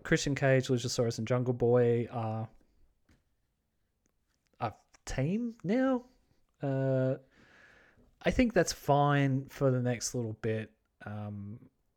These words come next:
I know Christian's being used to put Jungle Boy over. Um,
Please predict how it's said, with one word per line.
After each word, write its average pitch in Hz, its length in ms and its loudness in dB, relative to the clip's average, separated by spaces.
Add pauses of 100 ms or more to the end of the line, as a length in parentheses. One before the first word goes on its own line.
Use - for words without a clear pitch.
(880)
I 143 120 -2
know 139 140 2
Christian's 135 440 -2
being 120 180 -2
used 110 260 -4
to - 60 -10
put 107 160 -6
Jungle 107 300 -4
Boy 107 220 -4
over. 101 420 -6 (520)
Um, 92 300 -14